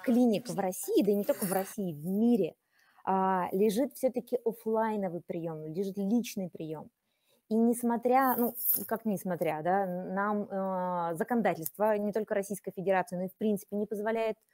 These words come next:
увести всё в онлайн. А, но и так и достижения науки и техники,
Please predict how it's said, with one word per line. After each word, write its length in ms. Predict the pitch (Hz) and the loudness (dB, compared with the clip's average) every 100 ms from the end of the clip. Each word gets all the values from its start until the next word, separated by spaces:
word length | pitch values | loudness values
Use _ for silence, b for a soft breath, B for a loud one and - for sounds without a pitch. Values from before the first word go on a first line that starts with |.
| _ | _
увести 540 | - 208 233 240 - 226 | 0 2 2 0 -4 -4
всё 280 | - 240 202 | 0 0 2
в 60 | |
онлайн. 520 | 208 196 190 185 180 - b b b b - | 0 0 0 -2 -6 -12 b b b b -6
А, 300 | 190 190 190 | -4 -2 0
но 160 | 208 | 0
и 80 | 208 | 0
так 280 | 220 220 220 | 2 0 0
и 40 | |
достижения 680 | 185 - 220 196 226 226 202 | -4 -2 -2 0 0 0 -2
науки 360 | 196 208 202 | -2 -2 -2
и 100 | 208 | -6
техники, 720 | 190 269 277 214 185 - 151 | 0 0 0 -4 -4 -6 -8